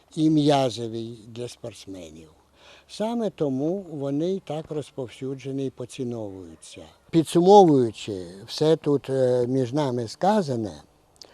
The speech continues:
треба твердо заявити, що у нас на Україні,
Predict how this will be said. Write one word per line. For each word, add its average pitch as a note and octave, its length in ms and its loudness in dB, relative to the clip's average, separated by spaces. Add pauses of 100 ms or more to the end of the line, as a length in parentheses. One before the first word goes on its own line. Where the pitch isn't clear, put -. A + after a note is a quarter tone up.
(480)
треба F3+ 560 4
твердо D#3 580 0
заявити, A2+ 720 -2 (840)
що C#3 240 -4
у C3+ 220 -4
нас D#3 520 0 (320)
на B2+ 220 -2
Україні, B2 840 0